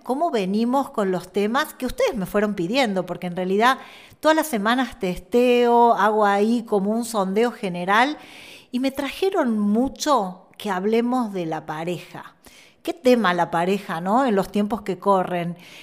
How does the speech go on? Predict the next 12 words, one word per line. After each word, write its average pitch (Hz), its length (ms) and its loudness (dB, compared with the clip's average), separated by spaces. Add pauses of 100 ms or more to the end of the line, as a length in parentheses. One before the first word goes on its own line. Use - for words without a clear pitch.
(140)
Estamos 466 520 -2
en 196 140 0
tiempos 247 320 -2
complejos, 240 720 0
lo 190 140 2
vimos 220 320 0
en 202 140 -2
el 180 120 -2
programa 185 600 0
de 175 100 -2
tiempos 202 500 -2
líquidos, 214 800 0